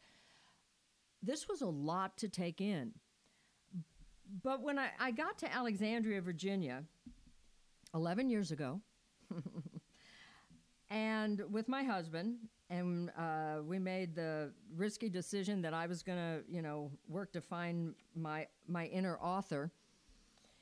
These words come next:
I f-, I first just obviously went toward, uh, nonfiction. And I, the first book I wrote was a political book.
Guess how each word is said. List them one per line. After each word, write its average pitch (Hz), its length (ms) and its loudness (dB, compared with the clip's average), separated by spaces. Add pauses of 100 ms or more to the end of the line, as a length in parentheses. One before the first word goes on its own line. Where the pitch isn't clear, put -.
(880)
I 220 340 2
f-, 226 80 2 (720)
I 214 180 2 (160)
first 392 400 -2
just 233 360 -4 (840)
obviously 202 500 0
went 185 260 0
toward, 196 640 0 (280)
uh, 185 220 0
nonfiction. 220 680 2 (680)
And 175 880 -2 (200)
I, 160 500 2
the 165 80 -4
first 240 300 -2
book 233 180 -2
I 190 100 2
wrote 185 400 0
was 170 240 -2
a 160 60 0
political 165 460 -4
book. 240 360 -2